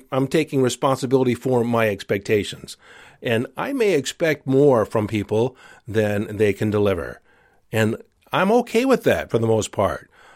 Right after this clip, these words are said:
But, you know, it's in the contrast. Is it my expectation, or is it something they promised to do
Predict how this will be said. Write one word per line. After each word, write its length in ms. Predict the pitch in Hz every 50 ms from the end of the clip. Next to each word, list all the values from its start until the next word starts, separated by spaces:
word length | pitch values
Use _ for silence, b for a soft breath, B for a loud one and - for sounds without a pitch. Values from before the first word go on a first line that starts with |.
| b b -
But, 240 | 147 147 156 156
you 120 | - 190 175
know, 140 | 165 147 143
it's 360 | - 180 170 175 170 - -
in 120 | 170 151
the 100 | 139 131
contrast. 680 | 131 190 180 180 185 - - 151 123 113 98 90 - - _ -
Is 180 | 170 170 156
it 100 | 170 151
my 200 | 147 147 143 135
expectation, 960 | 127 120 - - - 123 113 117 - 196 202 220 202 - - 113 76 62 58 - b b b b b b b
or 200 | - 127 120 123
is 220 | 131 - 147 143 151
it 100 | 139 127
something 420 | - 147 135 131 - 123 117 117
they 160 | 113 110 110
promised 580 | 107 - - - 226 233 240 220 165 117 - -
to 60 | -
do 400 | 107 101 104 92 78 67 65 69